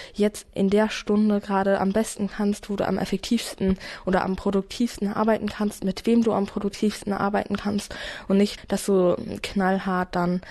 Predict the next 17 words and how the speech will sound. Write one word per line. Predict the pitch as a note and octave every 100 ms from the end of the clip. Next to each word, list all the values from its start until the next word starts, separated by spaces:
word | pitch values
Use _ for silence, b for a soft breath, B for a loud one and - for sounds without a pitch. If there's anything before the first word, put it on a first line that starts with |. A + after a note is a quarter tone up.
| B B
hier, | - G3 F#3 -
ich, | - G3 G3 G3
du | F#3+
musst | G3+ -
jetzt | F#3+ - G#3
das | G#3 -
Fach | G3+ -
machen, | G#3 G3+
obwohl | G#3 - G3
du | F#3+
gerade | - F3+ F3+ F3+
eine | - F#3+ F3+ F3+ F3+ F#3
Blockade | F#3 F3+ - F3 E3
in | F3
dem | E3+ F3
Fach | - F3
hast. | F3+ F3+ -